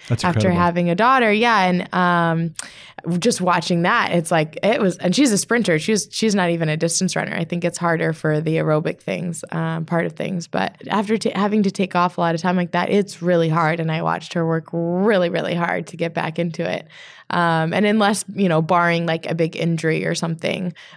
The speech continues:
Speaker 2: you know, I, I wouldn't be taking that much time off in between seasons. Um,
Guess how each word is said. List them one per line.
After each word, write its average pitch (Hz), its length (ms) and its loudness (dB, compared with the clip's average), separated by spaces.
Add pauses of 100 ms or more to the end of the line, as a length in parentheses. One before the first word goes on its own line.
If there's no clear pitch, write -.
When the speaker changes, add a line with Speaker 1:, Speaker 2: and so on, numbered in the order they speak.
(120)
Speaker 2:
you 175 120 -2
know, 170 100 -2
I, 170 180 -4 (180)
I 165 140 -2
wouldn't 170 380 -2
be 170 160 -4
taking 165 420 -4
that 165 280 -8
much 180 260 -6
time 180 220 -2
off 196 220 0
in 202 100 0
between 208 380 -2
seasons. 226 640 -6
Um, 160 460 -4